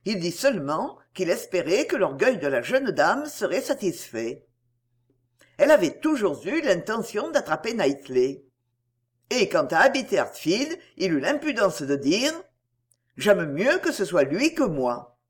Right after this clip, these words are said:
Mais madame Elton en fut tout à fait choquée. « Pauvre Knightley, il a fait là une mauvaise affaire. »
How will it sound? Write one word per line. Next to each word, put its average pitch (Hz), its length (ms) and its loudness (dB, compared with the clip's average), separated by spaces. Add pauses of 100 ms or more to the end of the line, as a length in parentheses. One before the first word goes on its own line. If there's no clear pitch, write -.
(1900)
Mais 175 80 0
madame 277 320 4
Elton 190 500 0
en 185 100 -2
fut 285 300 -4
tout 311 200 -2
à 294 80 4
fait 277 180 -4
choquée. « 135 640 -2 (840)
Pauvre 415 320 4
Knightley, 208 800 -2
il 339 120 6
a 339 80 6
fait 226 180 0
là 254 240 4
une 262 160 -2
mauvaise 311 420 2
affaire. » 139 580 2